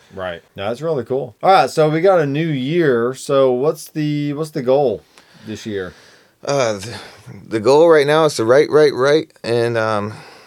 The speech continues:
Speaker 2: you know, hopefully looking at a publishing deal, get some of our songs out there on the market, play as much as possible. I'm hoping once these venues start opening up, we'll be able to,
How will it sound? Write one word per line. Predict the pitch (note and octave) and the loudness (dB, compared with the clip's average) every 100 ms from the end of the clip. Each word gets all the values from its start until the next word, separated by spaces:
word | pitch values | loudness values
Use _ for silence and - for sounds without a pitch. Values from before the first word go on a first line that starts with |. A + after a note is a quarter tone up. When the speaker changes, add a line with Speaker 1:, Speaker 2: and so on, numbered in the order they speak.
| - _ _ | -20 _ _
Speaker 2:
you | F#2+ G#2+ | -6 -2
know, | A2 A#2 - _ | -2 -2 -10 _
hopefully | - B2 - B2 A#2 | -2 -2 0 0 2
looking | A2+ A#2+ A2 | 2 2 0
at | G#2 | 0
a | |
publishing | A2+ G#2+ A2 A2 | 0 0 0 -4
deal, | G#2+ A2 A#2 A#2+ | 0 2 2 -2
get | - G2 | -4 -4
some | G#2+ | -2
of | G2 | 0
our | G2 | 0
songs | - G2+ G2+ G2 | 0 -2 -2 -2
out | G2 G2 | -2 0
there | G2 | 0
on | G2 | 0
the | F#2+ | -2
market, | F#2+ F#2+ - G#2 - _ | -4 -4 -2 -4 -4 _
play | G#2 G2+ | 2 2
as | F#2+ | 0
much | G2 - | -4 -4
as | F#2 | -6
possible. | G#2+ G2 - - G#2 G2+ G2 A2+ - | -2 -2 -4 -2 0 0 -2 -12 -10
I'm | F#2 | -4
hoping | G#2+ G#2 G#2 | -2 -2 -4
once | G2+ | -4
these | G#2+ F#2 | -6 -6
venues | G2 G2+ G2 | -6 -4 -6
start | - G2 | -2 2
opening | F#2+ F2+ G2 F#2+ | 2 0 -4 -2
up, | F#2 F#2+ | -4 -4
we'll | F2 | -4
be | F#2+ | -2
able | F#2 F2+ | -2 -2
to, | F2 F2 | -2 -2